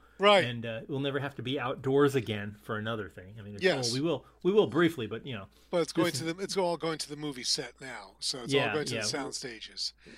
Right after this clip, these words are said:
Speaker 2: We're all, uh, we're all going back to Universal Studios.
Speaker 1: And I fi-, I find it very amusing when they walk in, of course, you know, he's reading his paper. Like, "Oh, oh, okay. So you're the security person or with your rotary dial phone there?"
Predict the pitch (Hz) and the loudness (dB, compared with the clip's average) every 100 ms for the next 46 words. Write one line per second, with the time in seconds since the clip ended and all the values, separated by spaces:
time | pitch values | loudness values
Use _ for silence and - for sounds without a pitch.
0 | - 127 123 127 123 117 110 - 131 123 | -18 -12 -8 -6 -4 -4 -6 -8 -8 -6
1 | 120 127 120 113 110 - 104 110 113 113 | -6 -6 -6 -6 -6 -6 -6 -4 -6 -6
2 | 107 104 - 120 110 101 180 180 165 185 | -8 -12 -8 -4 -4 -2 2 2 4 0
3 | 170 - 180 160 139 165 156 143 151 156 | 0 0 0 0 -2 0 0 -2 -4 -6
4 | 139 135 127 131 139 131 - 147 135 123 | -6 -8 -10 -8 -6 -6 -6 -6 -6 -8
5 | - 139 123 - - - - - - - | -10 -10 -4 -4 -4 -8 -20 -20 -20 -14
6 | 123 123 123 135 135 - 127 143 135 127 | -12 -12 -12 -12 -8 -8 -4 -6 -4 -6
7 | - 143 131 - 113 - _ _ _ _ | -4 -4 -6 -10 -16 -18 _ _ _ _
8 | _ 147 135 - - 175 139 175 175 170 | _ -12 -12 -10 -6 -4 -2 -2 0 -2
9 | - 139 117 127 _ _ - 147 139 135 | -4 -8 -8 -14 _ _ -8 -6 -8 -8
10 | 139 156 151 131 - - - 147 160 160 | -4 -2 -4 -4 -4 -6 -6 -6 -6 -8
11 | 170 175 - 185 180 180 185 156 156 147 | -8 -6 -6 -8 -16 -20 -14 -8 -6 -4
12 | 147 - - - _ - 135 143 135 143 | -6 -10 -20 -20 _ -16 -10 -6 -2 0
13 | 151 156 147 147 143 139 - 151 156 160 | 0 0 0 0 0 -4 -4 -4 -4 -4
14 | 170 180 | -4 -4